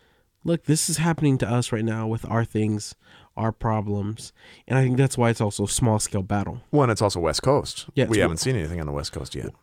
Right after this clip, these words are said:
Speaker 1: Isn't Tony
Speaker 2: Everything.
Speaker 1: in Los Angeles?
Speaker 2: Huh?
Speaker 1: Isn't Tony in L A in the first movies? And even in the third one? Well,
Speaker 2: Tony
Speaker 1: up,
Speaker 2: is.
Speaker 1: up to the third one.
Speaker 2: Tony is, but not the Avengers.
Speaker 1: No.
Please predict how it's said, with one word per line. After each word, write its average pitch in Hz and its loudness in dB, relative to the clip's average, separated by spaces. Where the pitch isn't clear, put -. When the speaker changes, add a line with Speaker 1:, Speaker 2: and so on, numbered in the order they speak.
Speaker 1:
Isn't 131 2
Tony 123 2
Speaker 2:
Everything. 113 4
Speaker 1:
in 117 2
Los 117 0
Angeles? 120 -2
Speaker 2:
Huh? 151 2
Speaker 1:
Isn't 123 -2
Tony 123 2
in 117 0
L 113 0
A 131 -2
in 117 -2
the 117 0
first 120 -2
movies? 135 -2
And 123 2
even 123 4
in 120 2
the 110 0
third 117 -2
one? 135 -2
Well, 135 2
Speaker 2:
Tony 101 4
Speaker 1:
up, 143 6
Speaker 2:
is. - -4
Speaker 1:
up - -6
to 143 4
the 120 2
third 107 -2
one. 104 -4
Speaker 2:
Tony 143 4
is, 78 0
but 107 -2
not 80 0
the 67 -6
Avengers. 113 -4
Speaker 1:
No. 120 -2